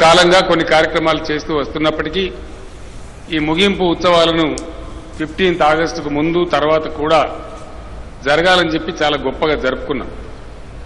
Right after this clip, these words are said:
అన్నిటిని మించి, ఇనాగరల్ ఫంక్షన్లో నేను చెప్పిన ప్రకారంగా విశ్వజనీనమైన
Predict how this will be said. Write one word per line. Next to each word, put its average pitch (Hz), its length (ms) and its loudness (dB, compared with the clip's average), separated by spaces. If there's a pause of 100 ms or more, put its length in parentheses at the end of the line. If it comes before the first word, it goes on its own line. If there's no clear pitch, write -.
(720)
అన్నిటిని 185 420 2
మించి, 180 300 0 (2250)
ఇనాగరల్ 190 540 4
ఫంక్షన్లో 180 480 0
నేను 160 180 -2
చెప్పిన 165 240 -2 (100)
ప్రకారంగా 160 500 2 (1500)
విశ్వజనీనమైన 196 1040 2